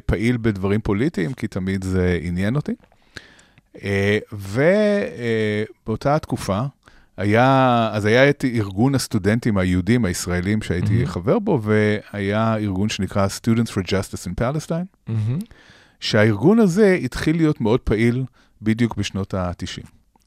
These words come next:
Speaker 1: אחד הדברים שנתנו, אה, רוח גבית חזקה מאוד לארגון הזה,
Speaker 2: מהמם.
Speaker 1: זה,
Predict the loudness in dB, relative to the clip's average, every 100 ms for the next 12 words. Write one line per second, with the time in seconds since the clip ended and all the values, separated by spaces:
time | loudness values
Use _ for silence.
0 | -20 -20 _ _ _ -8 2 4 4 2
1 | 2 2 2 0 -6 _ _ _ _ _
2 | _ _ _ _ -20 _ -4 2 2 2
3 | -2 0 2 2 2 0 -2 -2 0 0
4 | -2 -4 -2 0 0 -2 -2 -2 -2 -4
5 | -2 0 2 2 2 0 -12 _ -20 _
6 | _ -4 -2 -2 -4 -6 -4 -2 -2 -4
7 | -4 -6 -8 -6 -2 0 0 -2 -2